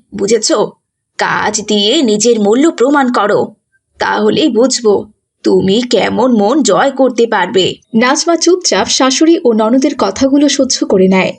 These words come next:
আর মনে মনে সংকল্প করে যে করেই হোক তার শাশুড়ি আর ননদের মন জয় করবেই। আরে, কি ব্যাপার কি, হ্যাঁ?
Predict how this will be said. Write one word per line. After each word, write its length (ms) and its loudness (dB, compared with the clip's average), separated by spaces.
আর 180 0
মনে 260 4
মনে 220 2
সংকল্প 540 0
করে 400 0
যে 240 2
করেই 280 2
হোক 300 0
তার 160 0
শাশুড়ি 600 0
আর 180 2
ননদের 460 2
মন 240 2
জয় 280 0
করবেই। 560 0
আরে, 480 -2
কি 160 -4
ব্যাপার 340 -2
কি, 240 -4
হ্যাঁ? 300 -2